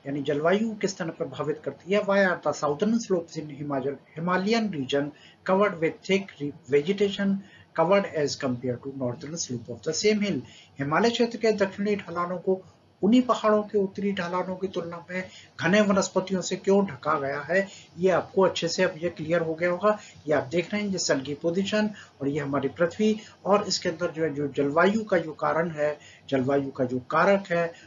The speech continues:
वो आपको किस तरह जो है, हमारी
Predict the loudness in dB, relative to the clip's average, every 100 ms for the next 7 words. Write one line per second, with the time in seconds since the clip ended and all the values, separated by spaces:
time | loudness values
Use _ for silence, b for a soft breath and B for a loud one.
0 | -20 -2 0 0 -4 -8 -4 -4 -4 -8
1 | _ -4 -2 0 -2 -2 0 0 0 -4
2 | -4 -2 0 -2